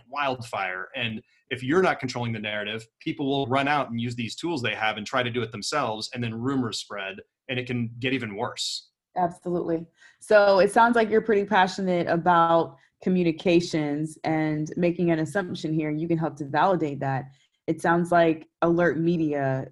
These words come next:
Speaker 2: that's where you really find that alignment, because that's what they do.
Speaker 1: That's exactly right. You know, ultimately at Alert Media, we help organizations keep their employees safe and informed, if you really had to sum it up. But we do it by blending two, what I believe to be are very vital functions.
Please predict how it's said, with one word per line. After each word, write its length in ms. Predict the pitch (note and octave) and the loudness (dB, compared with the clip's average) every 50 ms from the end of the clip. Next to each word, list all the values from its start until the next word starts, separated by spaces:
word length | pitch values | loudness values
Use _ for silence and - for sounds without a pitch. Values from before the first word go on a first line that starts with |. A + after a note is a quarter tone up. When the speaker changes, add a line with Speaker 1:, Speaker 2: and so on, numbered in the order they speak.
| _ - | _ -12
Speaker 2:
that's 320 | - D#3+ E3+ E3 E3 E3 - | -4 0 0 0 0 0 0
where 120 | E3+ D#3+ | 2 2
you 160 | D#3 D3+ D#3+ | 2 2 2
really 260 | D#3 D3+ D3+ D3 D3+ C#3 | 2 2 2 0 -2 -4
find 440 | C#3 - D3+ C#3+ C#3+ C#3+ C#3+ C#3+ | -2 -2 -2 0 -2 -4 -4 -4
that 280 | D3 D3 C#3+ C#3+ C3+ C3+ C#3 _ _ - | -4 -4 -4 -4 -4 -6 -10 _ _ -2
alignment, 640 | D#3 C#3+ C#3+ D3 D3 D3 C#3+ C#3+ C#3 C3 - - | -2 0 0 0 0 0 0 0 -2 -4 -4 -4
because 240 | D#3+ C3+ D#3+ D3+ C#3 | -6 -4 -4 -2 -2
that's 200 | D3+ D3 D3 - | -4 -6 -4 -6
what 180 | D#3 D3 D3 | -6 -6 -4
they 140 | D3 C#3+ C#3 | -2 -2 -2
do. 260 | C3+ C#3 - - - - - _ _ _ _ _ _ _ | -2 -4 -6 -8 -10 -14 -20 _ _ _ _ _ _ _
Speaker 1:
That's 200 | C#3 D3+ C#3+ D3 | -2 -2 -2 0
exactly 360 | D3 B2 C#3+ C#3 C3 - C#3+ | -2 0 0 0 0 0 -2
right. 300 | A#2 A#2 A2 G#2 G2 G2+ - | -2 -2 -2 -2 -2 -4 -6
You 60 | D3 | -4
know, 160 | C3 B2+ B2 - | -4 -4 -2 -2
ultimately 680 | F3+ F3 - E3+ E3+ E3 D3 D#3+ D#3 D3+ D3+ D3 D3 - - C3+ - - | -4 -2 -2 -2 -4 -4 -6 -4 -4 -4 -4 -6 -8 -10 -16 -18 -6 0
at 160 | D3+ C#3 D3 | 0 0 2
Alert 260 | D3+ C#3 C3+ C#3 C3 | 0 -2 -2 -4 -2
Media, 260 | C3 C3 B2+ C#3 C3+ C3 | -4 -4 -2 -2 -4 -4
we 160 | B2 B2+ A#2+ | -4 -4 -4
help 240 | B2 C3+ B2+ B2 B2+ | -4 -4 -4 -4 -4
organizations 560 | B2+ B2+ B2+ B2 B2 B2 A#2+ A#2 B2+ A#2 A2+ | -4 -4 -4 -4 -4 -4 -4 -4 -6 -8 -8
keep 240 | - - C3 B2 B2+ | -6 -6 -8 -6 -6
their 140 | B2+ A#2+ | -6 -6
employees 460 | A2+ A2+ A#2 - B2 A#2+ A#2+ A#2 A2+ - | -6 -8 -6 -6 -4 -4 -4 -4 -4 -4
safe 320 | - - B2 A#2+ A#2 B2 | -4 -2 -2 -4 -4 -6
and 100 | B2 A2+ | -8 -8
informed, 580 | G#2+ G2+ - - A#2+ A2+ A#2 B2 C#3+ E3+ F3 - _ | -8 -10 -10 -8 -6 -4 -4 -4 -6 -8 -10 -16 _
if 80 | _ - | _ -14
you 80 | A2+ | -8
really 220 | G#2+ B2 B2 A#2+ A2 | -6 -4 -4 -2 -4
had 120 | A#2+ A#2 | -4 -4
to 60 | A2+ | -4
sum 240 | - - C3 A#2+ A#2+ | -4 -4 -4 -2 -2
it 60 | A#2 | -2
up. 260 | A2+ A2+ C#3+ - - _ _ _ _ _ _ _ _ _ _ | -2 -2 -4 -6 -10 _ _ _ _ _ _ _ _ _ _
But 140 | - D#3 D#3+ | -8 -6 -2
we 120 | D#3 C#3+ | -2 -2
do 180 | B2+ C3 E3+ E3 | -2 0 0 0
it 80 | D3+ C3 | 0 0
by 340 | C#3 C3 B2+ B2 B2+ B2 - _ | 0 0 0 0 -2 -6 -10 _
blending 640 | - C#3+ A#2 C3 C3+ C#3+ D3+ D#3+ D3+ C3 A#2+ A#2 A2+ | -16 -10 -6 -4 -2 0 0 0 0 0 -2 -2 -4
two, 460 | A#2 - - D3 C3+ B2+ B2+ B2 B2+ - _ | -6 -4 -2 -2 0 0 0 -2 -2 -6 _
what 160 | B2+ C3 A#2+ | -8 -2 0
I 80 | B2+ C3+ | 0 0
believe 240 | B2 B2+ B2 A#2 A#2+ | 0 -2 -4 -6 -6
to 80 | B2+ | -8
be 140 | A#2 A#2+ A#2 | -6 -6 -6
are 40 | A2+ | -4
very 220 | A2 B2 B2 A#2 | -4 -4 -4 -4
vital 300 | A#2 - A#2 A#2+ A#2 G#2+ | -4 -2 -2 -2 -2 -4
functions. 760 | - - B2 A#2 A#2+ A#2 - G#2+ F#2 F#2+ G#2 A2 - - - | -6 -8 -8 -6 -6 -6 -8 -10 -12 -14 -14 -14 -14 -14 -16